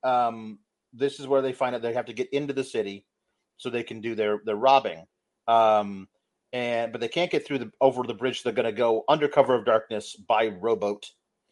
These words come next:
Uh, very, uh, atmospheric, but also very absurd that there are just, there's just literally cannon fire. Everything's exploding around them. Everything's fiery.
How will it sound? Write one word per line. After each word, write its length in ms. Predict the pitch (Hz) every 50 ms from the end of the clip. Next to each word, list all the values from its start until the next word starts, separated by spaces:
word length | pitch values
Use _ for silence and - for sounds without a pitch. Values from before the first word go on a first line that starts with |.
| _ _ _ _ _ _ -
Uh, 260 | 110 110 107 107 104
very, 500 | 90 107 143 160 160 156 151 143 135 135 -
uh, 200 | 123 123 120 113
atmospheric, 720 | - 117 92 104 113 - - - 120 113 110 107 101 - - _
but 80 | - 120
also 220 | 120 123 123 -
very 240 | 113 110 120 117 110
absurd 640 | 107 98 - - - 123 113 110 107 101 92 90 104 _ _ _ _ _ _ _ _ -
that 140 | 113 110 -
there 160 | 123 113 110
are 60 | 107
just, 260 | 104 - 113 104 - -
there's 140 | 127 110
just 280 | - 113 107 - - 127
literally 280 | 131 127 120 113 107 104
cannon 320 | - 127 113 110 107 104
fire. 320 | 98 - 110 98 95 98
Everything's 420 | 117 120 107 113 101 110 110 107 107
exploding 420 | 104 - - - 113 107 104 104
around 100 | 101 98
them. 100 | 101 101
Everything's 320 | 104 104 104 107 104 104 214
fiery. 580 | - 117 104 104 104 101 101 101 101 - -